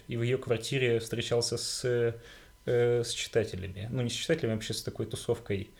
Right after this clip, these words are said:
э, литературной. У неё дома выступал Галич. А кроме того, у неё была огромная коллекция всяких эзотерических текстов про паранормальные явления и там, не знаю, про лет-, про летающие коллек-,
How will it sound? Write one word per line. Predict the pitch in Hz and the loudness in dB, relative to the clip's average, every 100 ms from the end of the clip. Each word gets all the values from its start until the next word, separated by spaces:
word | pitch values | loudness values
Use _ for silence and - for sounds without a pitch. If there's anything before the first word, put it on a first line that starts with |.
| - - - - | -20 -20 -20 -2
э, | 135 | 0
литературной. | 120 117 123 123 127 117 110 101 - - - - - | 0 2 2 2 2 2 0 -2 -6 -18 -20 -8 0
У | |
неё | 131 143 156 | 4 6 8
дома | 151 | 8
выступал | 139 - - 156 | 6 2 6 6
Галич. | 123 123 104 - - - - _ - - - | 8 2 0 -8 -8 -10 -20 _ -20 -16 -2
А | 123 | 4
кроме | 139 147 | 8 8
того, | 143 151 156 | 6 8 8
у | |
неё | 151 147 | 8 6
была | 139 135 | 6 6
огромная | 135 151 139 | 8 6 6
коллекция | 147 151 - 131 | 6 4 4 2
всяких | - - 127 | 2 0 0
эзотерических | 127 131 139 147 - - 120 | 2 2 2 2 0 -2 0
текстов | 147 151 - 165 | 0 0 0 -2
про | - 131 | 2 6
паранормальные | 135 131 131 135 143 135 127 | 8 8 6 6 6 6 4
явления | 120 135 147 135 135 131 - - - - - | 4 4 4 4 4 0 -12 -20 -20 -12 -2
и | 139 131 123 | 2 2 2
там, | - 120 120 | 6 8 8
не | 117 | 2
знаю, | 123 120 | 2 0
про | 113 117 120 | 0 2 4
лет-, | 117 - - - - | 2 -4 -6 -6 2
про | 131 131 | 6 6
летающие | 123 131 135 - - | 4 4 2 2 -2
коллек-, | 123 143 | 0 0